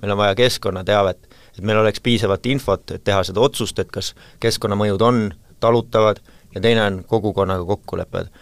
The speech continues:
Ja kogukonnaga kokkulepet on väga raske saavutada, kui need protsessid on nii keerulised, et nad ei saa mitte midagi sellest aru. Et, et see lihtsustamine on pigem see sõna kui see kiirendamine.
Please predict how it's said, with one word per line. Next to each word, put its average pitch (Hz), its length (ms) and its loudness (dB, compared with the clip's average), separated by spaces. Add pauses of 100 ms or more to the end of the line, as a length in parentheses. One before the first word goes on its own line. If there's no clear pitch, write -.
(200)
Ja 104 60 -6
kogukonnaga 110 440 4
kokkulepet 104 500 0
on 98 40 -4
väga 113 240 6
raske 107 220 -2
saavutada, 98 400 0
kui 92 80 -8
need - 120 -8
protsessid 113 460 -2
on 104 80 -4
nii 107 100 -2
keerulised, 101 460 0
et - 140 -10
nad 95 120 -8
ei 90 60 -10
saa 101 100 0
mitte 107 240 -4
midagi 98 220 -2
sellest 92 300 -6
aru. 95 140 0 (460)
Et, 104 280 -2
et 104 600 2 (200)
see 110 260 4
lihtsustamine 101 720 0
on 92 80 -4
pigem 98 300 0
see 101 100 -4
sõna 110 220 2
kui 95 100 -6
see 104 160 -6
kiirendamine. 95 680 -2